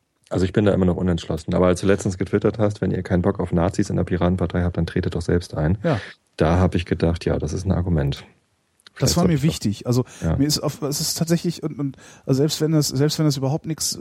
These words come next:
Speaker 2: also es kann auch durchaus sein, dass ich in einem Jahr feststelle, nee, ich hab hier nix verloren. Das kann echt sein. Das ist zwar überhaupt nicht im Sinne des Erfinders, ähm, sondern eigentlich ist ja im Sinne des Erfinders, dass man sagt so, nee, das ist nicht meins, dass man hingeht und es zu seinem macht.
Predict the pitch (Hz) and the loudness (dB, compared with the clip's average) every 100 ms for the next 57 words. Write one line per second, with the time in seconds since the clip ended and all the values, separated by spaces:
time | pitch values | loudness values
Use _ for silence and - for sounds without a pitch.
0 | 131 - 139 131 - 180 139 175 165 139 | -8 -6 -4 -2 -2 -2 0 0 0 0
1 | 156 147 123 131 120 123 143 - 139 - | 2 2 0 0 2 2 0 -2 -6 -6
2 | - 147 143 117 147 165 165 _ _ - | -4 0 0 2 2 2 -2 _ _ -20
3 | - - _ - 151 - 147 151 - 131 | -20 -20 _ -6 -2 0 0 2 2 2
4 | 139 131 80 90 _ - 117 - _ - | 4 2 0 -6 _ -6 -6 -6 _ -4
5 | 156 156 151 151 131 98 113 127 - 151 | -2 -2 0 2 2 2 -2 -2 0 0
6 | 117 120 110 151 160 - 127 123 147 131 | 2 0 -2 -4 -6 -4 -4 0 0 0
7 | 123 120 156 156 120 - _ - - - | -2 -4 -2 0 0 -2 _ -20 -20 -20
8 | - - 113 113 113 123 123 - 120 120 | -14 0 2 4 2 -2 -6 -8 -4 -2
9 | 113 107 127 123 123 117 123 120 117 135 | 0 0 0 2 2 2 2 2 2 2
10 | 123 127 113 110 120 107 110 107 131 120 | 0 0 0 -2 -2 2 2 2 0 -2
11 | 107 98 127 135 107 101 123 131 123 110 | 0 0 0 0 -2 2 2 2 2 0
12 | 110 104 98 98 87 90 - - | -2 -2 0 2 2 0 -2 -10